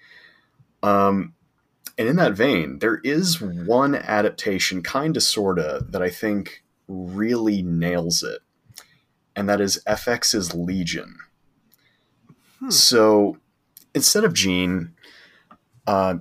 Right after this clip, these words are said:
Speaker 1: it basically focuses on this character, Legion, who is, right off the bat, just insanely powerful. And right, like, as soon as he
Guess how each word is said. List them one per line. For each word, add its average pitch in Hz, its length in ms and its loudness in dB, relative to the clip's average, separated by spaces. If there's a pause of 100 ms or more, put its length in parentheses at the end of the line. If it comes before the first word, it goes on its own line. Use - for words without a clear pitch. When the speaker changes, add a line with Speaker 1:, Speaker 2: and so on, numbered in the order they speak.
Speaker 1:
it 120 120 -4
basically 131 380 2
focuses 107 500 -2
on 92 120 0
this 92 140 2
character, 90 480 0
Legion, 107 560 0
who 95 460 -2
is, 87 580 -2
right 117 160 2
off 135 160 2
the 98 80 0
bat, 85 480 0
just - 540 2 (320)
insanely 104 800 4
powerful. 73 800 -6 (720)
And 95 480 -2 (560)
right, 117 340 2
like, 101 320 -2
as - 120 2
soon 117 160 0
as 110 120 -2
he 95 260 -4